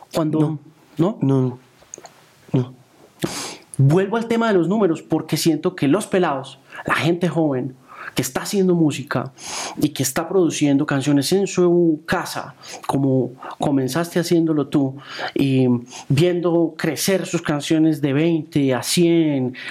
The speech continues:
Speaker 1: a cuatrocientos clics, a tener este montón de clics, ¿cómo lidian con el hecho de que de repente una canción no alcance esos números de la
Speaker 2: Cada,
Speaker 1: primera?
Speaker 2: cada canción tiene su propia magia.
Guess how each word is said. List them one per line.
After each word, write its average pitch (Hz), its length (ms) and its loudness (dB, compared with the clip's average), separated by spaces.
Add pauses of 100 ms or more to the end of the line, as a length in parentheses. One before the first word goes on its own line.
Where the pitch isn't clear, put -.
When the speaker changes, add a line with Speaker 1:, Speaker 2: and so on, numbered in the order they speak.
(120)
Speaker 1:
a - 120 -4
cuatrocientos 160 640 -2
clics, 180 340 0
a 139 120 -8
tener 147 280 -2
este - 520 -6
montón 160 640 0
de 165 180 -2
clics, 165 500 0 (640)
¿cómo 233 240 0
lidian 190 320 0
con 139 160 2
el 135 100 2
hecho 135 220 0
de 127 100 -2
que - 140 -2
de 127 100 2
repente 131 400 -4
una 127 160 0
canción 127 440 0 (420)
no 131 160 2
alcance 139 720 0 (340)
esos 131 380 0
números 127 500 0 (440)
de 143 80 0
la 170 60 2
Speaker 2:
Cada, 185 80 -4
Speaker 1:
primera? 143 440 -6
Speaker 2:
cada 185 220 0
canción 185 260 0
tiene 190 140 4
su 175 120 -2
propia 156 220 0
magia. 131 460 0